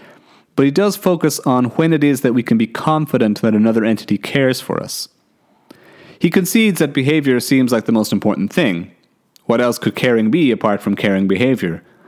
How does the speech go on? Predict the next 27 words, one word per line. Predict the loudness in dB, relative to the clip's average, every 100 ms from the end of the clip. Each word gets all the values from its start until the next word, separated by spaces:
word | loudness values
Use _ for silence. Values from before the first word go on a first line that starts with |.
| _ _ _ _
But | 0
then | 2
he | 4
resiles | 2 2 2 2 2 0 0
from | 0
this | 0
conclusion | -2 0 2 2 0 -2 -8 _ _ -8 -2
by | 0
arguing | 0 0 0 2
that | 0 -4 -10
how | -6 0 0
the | 0
being | 2 2 2 0
came | 0 2
into | 2 0
existence | 0 0 0 0 -2 -2 -6 -12 -20 _ _ -6
can | -4 0
undercut | 0 0 -2 -2 -2 -2 -6 -2
the |
behavioral | 0 2 2 2 2
evidence. | 0 0 -6 -8 -12 -12 _ _ _ _
So, | -2 0
for | 2
example, | 0 0 0 0 0 -4 -18 -20 -4 0
a |
robot | 2 2 2 0
might | 0 -2